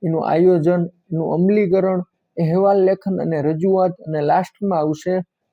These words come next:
મૂલ્યાંકન. તો આ પાંચ છે ઈ પ્રોજેક્ટ પદ્ધતિના સોપાનો છે. તો આ પાંચ છે ઈ મિત્રો પ્રોજેક્ટ પદ્ધતિના સોપાનો છે. આ most આઈ એમ પી પ્રશ્ન ખાસ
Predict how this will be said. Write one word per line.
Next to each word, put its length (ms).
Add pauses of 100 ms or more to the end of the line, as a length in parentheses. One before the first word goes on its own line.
(100)
મૂલ્યાંકન. 760
તો 180
આ 320 (320)
પાંચ 400
છે 180
ઈ 140
પ્રોજેક્ટ 760
પદ્ધતિના 640
સોપાનો 760 (360)
છે. 380 (1040)
તો 80
આ 80
પાંચ 340
છે 180
ઈ 120
મિત્રો 360
પ્રોજેક્ટ 560
પદ્ધતિના 680
સોપાનો 640
છે. 160
આ 100
most 420
આઈ 80
એમ 140
પી 100
પ્રશ્ન 480
ખાસ 340